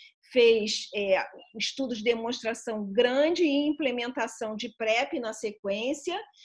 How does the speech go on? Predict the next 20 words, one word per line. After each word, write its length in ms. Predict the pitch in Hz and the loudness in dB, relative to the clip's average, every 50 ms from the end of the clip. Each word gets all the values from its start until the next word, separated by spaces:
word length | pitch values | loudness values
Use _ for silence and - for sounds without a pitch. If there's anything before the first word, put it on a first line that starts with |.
| - - - | -20 -14 -8
já 260 | 208 202 254 254 262 | -4 -2 0 2 2
mostrando 720 | 277 277 277 269 269 - - - 277 269 285 302 294 285 240 | 4 4 4 4 4 2 0 0 2 4 4 4 4 2 0
de 120 | 262 269 | -2 -4
forma 360 | - - 254 262 311 262 247 | -4 -2 -2 -2 0 0 0
geral 420 | 254 262 247 240 220 226 226 226 240 | 0 0 0 2 0 0 0 0 -2
um 60 | 254 | -2
impacto 880 | 254 247 247 - _ 254 247 262 285 - - - - - 381 403 415 - - - - - _ - | -2 -2 -4 -4 _ 2 4 6 4 4 2 -2 -2 0 0 0 0 -4 -10 -20 -20 -20 _ -6
nas 240 | 233 247 247 247 247 | -2 0 0 0 0
novas 400 | 240 247 247 262 269 240 233 240 | 0 0 0 2 2 0 0 -2
infecções 580 | 240 233 - 269 226 226 - - 226 226 226 | -4 -4 -2 -4 -4 -4 -4 -8 -8 -8 -8
pelo 180 | - 233 220 226 | -6 -4 -2 -2
H 220 | 214 214 214 208 | -2 -2 -2 -2
I 60 | 208 | -2
V 160 | 202 196 202 208 | -2 -4 -4 -4
na 120 | 226 254 | -2 0
Austrália, 680 | 285 302 - - - - 262 262 285 302 330 381 392 453 - - - - _ | -2 -2 -2 -2 0 2 4 6 6 6 4 2 0 -2 -4 -8 -20 -14 _
mas 300 | 269 285 302 320 381 381 | -2 0 2 2 2 2
nessa 540 | 294 294 302 311 330 359 453 - - 440 392 | 2 2 4 4 4 4 2 2 0 0 0
apresentação 1200 | - - 285 277 311 262 269 262 269 269 269 262 226 277 - - - 269 285 320 330 311 277 240 | 2 0 0 2 4 2 4 4 2 0 2 2 0 0 0 0 2 2 4 4 4 4 2 2
eles, 360 | 240 262 269 277 302 285 - | 2 2 2 2 2 0 -2